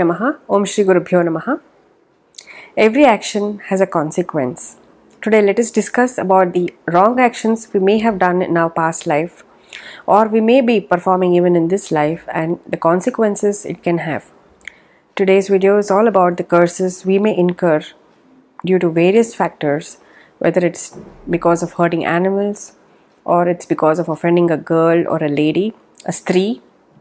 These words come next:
or is it because of abortions or bhruna hatya, or is it because we offended a Brahmin priest or anything to do with Brahma Tattva, or did we hurt a cow or Kamadhenu?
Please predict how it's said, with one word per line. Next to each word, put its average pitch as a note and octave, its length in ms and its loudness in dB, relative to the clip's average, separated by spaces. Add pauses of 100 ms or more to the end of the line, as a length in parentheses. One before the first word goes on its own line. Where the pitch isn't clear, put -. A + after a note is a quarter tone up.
(1080)
or F3+ 200 2
is F3+ 140 2
it F#3+ 100 0
because F3+ 640 0 (500)
of - 140 -4
abortions F3 720 2
or F3 80 2
bhruna F3 380 2
hatya, F#3 460 0 (760)
or A#3+ 240 2
is B3+ 160 4
it A#3 100 2
because A3 720 2 (140)
we F#3+ 140 4
offended F#3+ 400 2
a - 20 2
Brahmin F3+ 480 0
priest A#3+ 760 -2
or F#3 140 0
anything F#3+ 480 0
to F#3 100 -6
do F3+ 120 2
with F3 240 -2 (400)
Brahma F3 320 2
Tattva, G3+ 460 -2 (1200)
or D4+ 480 4 (920)
did G#3+ 160 -2
we A#3+ 140 4
hurt A#3 260 2
a F#3+ 60 2
cow B3+ 280 2
or F#3+ 180 4
Kamadhenu? F3 640 0